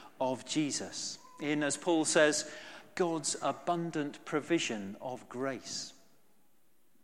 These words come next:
The provision of grace with which he reaches out to each one of us.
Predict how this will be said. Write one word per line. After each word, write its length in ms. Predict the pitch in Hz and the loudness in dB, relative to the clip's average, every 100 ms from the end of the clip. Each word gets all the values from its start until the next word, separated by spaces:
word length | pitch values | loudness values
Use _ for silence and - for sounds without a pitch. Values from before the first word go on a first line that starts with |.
| - - | -20 -14
The 80 | - | -14
provision 720 | - 160 143 170 - 135 127 | -6 -6 -2 0 0 0 0
of 180 | 120 - | -2 -2
grace 400 | 143 139 110 - | 0 0 0 -2
with 160 | 135 139 | -2 -2
which 180 | 151 | -4
he 140 | - 160 | -4 -4
reaches 680 | 165 190 185 - 123 - - - - - | 0 0 -2 -2 -2 -4 -8 -14 -18 -8
out 300 | 151 123 - - - | -6 -6 -6 -8 -6
to 120 | 139 - | -6 -6
each 320 | 165 - - | -8 -8 -6
one 160 | 143 | -6
of 100 | 113 | -6
us. 340 | 90 - - | -10 -12 -16